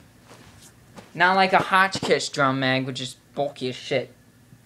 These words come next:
A Hotchkiss machine gun is an older machine gun. You can look it up anywhere.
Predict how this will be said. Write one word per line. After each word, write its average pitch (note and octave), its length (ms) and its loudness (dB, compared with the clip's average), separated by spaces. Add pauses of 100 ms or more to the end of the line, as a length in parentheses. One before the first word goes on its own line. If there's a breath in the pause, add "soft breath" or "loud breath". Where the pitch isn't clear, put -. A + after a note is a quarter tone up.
A - 300 -12
Hotchkiss G3 540 2
machine D#3+ 340 -8
gun C#3+ 460 -2
is C3 120 -10
an C3+ 140 -6
older C3 220 -6
machine A#2+ 400 -8
gun. A#2+ 260 -6
You B2 80 -6
can B2+ 180 -10
look C3 160 -8
it B2+ 60 -8
up B2+ 160 -6
anywhere. B2 380 -6